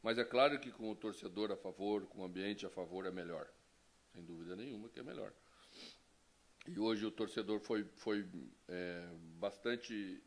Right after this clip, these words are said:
bastante participativo, foi bastante positivo. Quanto mais positivo ele estiver ao lado da equipe,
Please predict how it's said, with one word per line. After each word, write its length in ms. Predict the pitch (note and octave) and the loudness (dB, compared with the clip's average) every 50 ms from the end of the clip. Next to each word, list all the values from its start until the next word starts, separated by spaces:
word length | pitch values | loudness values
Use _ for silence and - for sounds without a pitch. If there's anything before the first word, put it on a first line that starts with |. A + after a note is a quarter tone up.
| - - | -18 -8
bastante 480 | - F#2+ G2+ G2 - - A2+ A2 - | -2 0 0 0 2 0 0 0 0
participativo, 840 | - - G#2 G2+ - - - - E2 - - - A#2 A#2+ C3 B2 A2+ | 2 2 2 2 2 -4 -8 -6 -8 -8 -4 -2 0 0 0 0 -4
foi 200 | - - G#2 F#2 | -6 -4 -4 0
bastante 360 | F2+ F#2 - - G#2 G2+ - | 0 -2 -2 0 -4 -4 -4
positivo. 720 | - - G#2+ G2+ F#2 F2 - - - G#2 A2 A2 G2+ F2+ - | -2 -2 -2 -2 -2 -4 -8 -6 -2 0 0 0 -2 -4 -2
Quanto 280 | - A#2 B2 - A2+ | 0 0 0 2 2
mais 240 | G#2+ A2 A2 A2+ A2+ | 4 6 6 4 4
positivo 640 | - - A2 G2+ F#2+ F2+ - - A2 A2+ G#2+ G2+ G2+ | 2 0 0 0 0 -4 -8 -4 -4 -2 0 0 2
ele 120 | G#2 G#2+ | 2 0
estiver 380 | G2+ - - G2 F#2 F#2+ G2+ G2+ | 0 -2 -4 -2 0 2 2 4
ao 140 | G2 F#2+ F#2+ | 4 2 4
lado 200 | G2 G2+ G2 F#2 | 4 2 2 2
da 80 | F#2 F#2+ | 0 -2
equipe, 440 | F#2 F#2+ - G#2 F#2+ F2+ - - | -2 -2 -2 -4 -4 -4 -6 -12